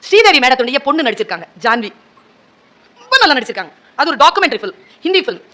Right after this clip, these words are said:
கீழே சப்டைட்டிலோட நீங்க பார்க்கலாம். ஒரு ரெண்டரை மணி நேரம் படம். ரொம்ப குண்டா இருக்கா அந்த பொண்ணு, ட்ரை பண்றா, "நாம் பறக்கணும்" அப்படின்றா, போறா, வர, அந்த ஸ்ட்ரகிள்லாம் நிறைய இருக்கு. கடைசியா ரிஜெக்ட் பண்ணப்படுறா, மறுபடியும் வெயிட்டை குறைக்கிறா, போறா, ஜாயின் பண்ணிட்டா. இப்ப கிளைமேக்ஸ் பாருங்க. இங்க யாராவது அப்படி ஸ்மார்ட்டா இருக்கீங்களா? இல்ல தகப்பன்மார்களே,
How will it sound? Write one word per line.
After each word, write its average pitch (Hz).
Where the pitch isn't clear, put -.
கீழே 359
சப்டைட்டிலோட 277
நீங்க 254
பார்க்கலாம். 208
ஒரு 277
ரெண்டரை 285
மணி 330
நேரம் 277
படம். 240
ரொம்ப 349
குண்டா 330
இருக்கா 320
அந்த 262
பொண்ணு, 277
ட்ரை 320
பண்றா, 285
"நாம் 269
பறக்கணும்" 269
அப்படின்றா, 262
போறா, 269
வர, 262
அந்த 247
ஸ்ட்ரகிள்லாம் 277
நிறைய 247
இருக்கு. 254
கடைசியா 269
ரிஜெக்ட் 240
பண்ணப்படுறா, 240
மறுபடியும் 262
வெயிட்டை 262
குறைக்கிறா, 247
போறா, 247
ஜாயின் 254
பண்ணிட்டா. 208
இப்ப 208
கிளைமேக்ஸ் 226
பாருங்க. 156
இங்க 240
யாராவது 269
அப்படி 233
ஸ்மார்ட்டா 269
இருக்கீங்களா? 214
இல்ல 240
தகப்பன்மார்களே, 220